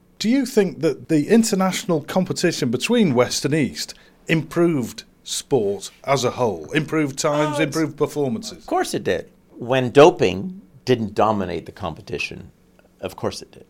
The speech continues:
Speaker 2: There is no question that international competition, uh, in hockey,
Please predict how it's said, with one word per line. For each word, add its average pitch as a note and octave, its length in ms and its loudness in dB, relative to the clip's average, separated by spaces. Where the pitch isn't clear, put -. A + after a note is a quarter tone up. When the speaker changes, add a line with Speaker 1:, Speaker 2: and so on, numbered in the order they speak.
Speaker 2:
There A#2+ 160 4
is A#2+ 120 0
no F#3+ 120 -2
question F#2+ 680 -2
that F#2 240 -4
international A#2+ 680 -4
competition, - 760 -8
uh, D#2+ 200 -6
in F#2 140 -8
hockey, B2 520 -6